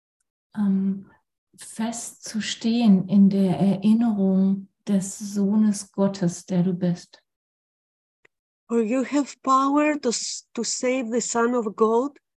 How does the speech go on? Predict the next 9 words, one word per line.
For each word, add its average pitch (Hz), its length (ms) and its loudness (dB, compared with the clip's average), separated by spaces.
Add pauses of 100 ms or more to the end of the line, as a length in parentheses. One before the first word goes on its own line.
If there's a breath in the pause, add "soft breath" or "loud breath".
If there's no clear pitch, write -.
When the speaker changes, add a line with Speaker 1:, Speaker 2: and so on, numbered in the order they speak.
(200)
Speaker 2:
because 214 400 -4
his - 280 -4
Father 269 680 0
willed 233 680 -2 (460)
that 208 260 -2 (200)
it 247 260 0
be 262 160 -2
so. 196 640 -6 (400)
Ha. 185 440 -8